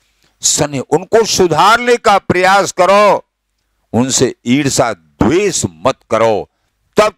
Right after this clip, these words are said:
तुम्हारी महानता है। ईर्षा द्वेष, राग द्वेष अगर कहीं भी हैं,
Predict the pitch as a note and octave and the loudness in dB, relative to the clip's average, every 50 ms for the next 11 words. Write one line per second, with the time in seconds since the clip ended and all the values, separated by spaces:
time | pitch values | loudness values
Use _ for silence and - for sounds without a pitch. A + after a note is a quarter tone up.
0 | _ - C#3 A#2 A2+ A#2+ C3+ D3 C#3 B2 A2 F#2 F2 F2 F2+ F2 E2+ G#2 C#3 D#3+ | _ -4 -4 -2 -2 -2 -2 -2 -2 -4 -6 -8 -8 -8 -6 -6 -6 -6 -8 -10
1 | D3 - G2+ D#2 C#2+ C2+ C2+ C2 _ _ _ _ _ _ _ _ _ _ _ _ | -8 -6 -8 -8 -8 -10 -20 -20 _ _ _ _ _ _ _ _ _ _ _ _
2 | _ _ _ _ _ _ _ _ _ _ _ _ _ _ _ _ _ _ _ _ | _ _ _ _ _ _ _ _ _ _ _ _ _ _ _ _ _ _ _ _
3 | _ _ _ _ _ _ _ _ _ _ _ _ - G2+ B2 E3 G3+ G#3+ G3 E3+ | _ _ _ _ _ _ _ _ _ _ _ _ -2 0 0 0 0 -2 -4 -4
4 | - F3 D3+ C#3 A#2 G#2 B2 D3 E3 F3 E3+ C#3 - B2 G2+ G#2 A#2 C3+ E3 F3+ | 0 0 0 0 0 0 0 0 2 2 0 0 -2 -2 -2 0 2 2 2 2
5 | F3+ D#3 B2+ G#2 - E3+ G3+ G3 - - E3 D3 C#3 D3 C#3 - _ _ _ - | 0 -2 -4 -2 0 2 2 2 0 -2 -2 -2 -2 -4 -4 -6 _ _ _ -4
6 | D#3 F#3+ G#3+ A3 G#3+ A3 A3 G#3 E3+ F#3+ G#3+ A3+ A3+ F#3 G#2+ - | -2 -2 -2 -2 -2 -2 -2 0 0 2 2 2 2 0 -2 -4